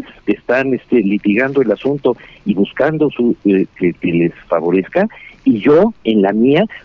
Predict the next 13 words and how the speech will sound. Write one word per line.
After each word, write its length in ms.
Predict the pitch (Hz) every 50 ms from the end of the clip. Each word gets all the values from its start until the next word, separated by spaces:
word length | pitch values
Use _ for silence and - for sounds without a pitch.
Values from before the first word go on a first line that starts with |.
| _ -
y 120 | - 254 -
lo 140 | - -
discuto 600 | - 294 - - - - 156 180 - - 392 381
y 120 | 285 120 107
lo 160 | 104 104 95
platico 500 | - - 110 98 - - 151 147 - 220
con 260 | 202 - 147 117 104
quien 260 | - - 107 98 90
yo 140 | 85 110 127
quiera. 420 | 123 - - 120 127 120 107 87 - _ _ _ _ _ - - - - -
Las, 300 | - - 104 113 123 123 120 - - _
los, 320 | - 110 104 107 107 104 - -
eh, 120 | 110 104